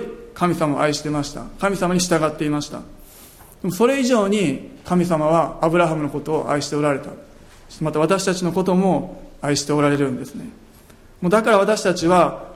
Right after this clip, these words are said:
それほどの神様の愛、イエス様の愛を思うときに喜んで、イエス様の命によって贖われた私たちの命を神様に捧げて、神様を礼拝していくことができます。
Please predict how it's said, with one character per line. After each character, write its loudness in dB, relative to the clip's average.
そ -4
れ 6
ほ 4
ど 4
の 0
神 2
様 0
の 0
愛、 -2
イ 2
エ 4
ス -4
様 2
の 4
愛 4
を -2
思 2
う 0
と 0
き -4
に -2
喜 2
ん 2
で、 -2
イ 0
エ 2
ス -10
様 4
の 4
命 2
に 2
よ 0
っ -6
て 2
贖 2
わ 4
れ 0
た -4
私 -2
た -2
ち -6
の -4
命 0
を -2
神 0
様 -4
に -4
捧 -2
げ -4
て、 -2
神 0
様 0
を -2
礼 4
拝 0
し -6
て -4
い -4
く -10
こ 0
と -4
が -8
で -4
き -4
ま -6
す。 -14